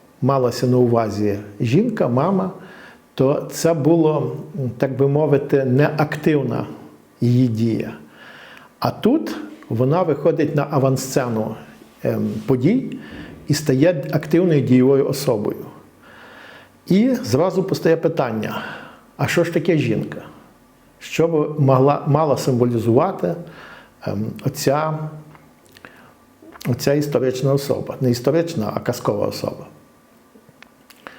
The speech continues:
Е, це є групова душа. І на цьому терміні треба дещо зупинитися.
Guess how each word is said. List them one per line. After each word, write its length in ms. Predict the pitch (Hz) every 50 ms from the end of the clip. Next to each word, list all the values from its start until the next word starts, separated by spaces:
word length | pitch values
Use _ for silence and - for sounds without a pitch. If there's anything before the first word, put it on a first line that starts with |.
| - - - - - - - - - - - _ _ _ _ -
Е, 260 | 120 123 120 123 123 - - - - - - - - - - - - - - - - - - - _ _ _ - - - - _ _ _ _ _ _ _ _ _ _ _ _ _ _ _ _ _ _ _ _ _ _ _ _
це 580 | - - - - 170 170 190 208 220 240 254 - - - - - - - _ _ _ _ _ _ - - - - - - - -
є 300 | 131 120 107 120 147 170
групова 500 | 156 131 120 131 123 127 131 120 131 139
душа. 340 | 120 123 120 - 131 - - - - - - - _ - - - - - - - - - _ _ _ _
І 80 | -
на 160 | 127 127 123 123
цьому 300 | - - 170 170 165 147
терміні 500 | 165 175 175 190 196 180 156 147 139 123
треба 280 | - 127 135 156 156
дещо 320 | 131 127 131 127 - - 127
зупинитися. 720 | 110 135 123 - 131 123 107 104 - - 113 110 - -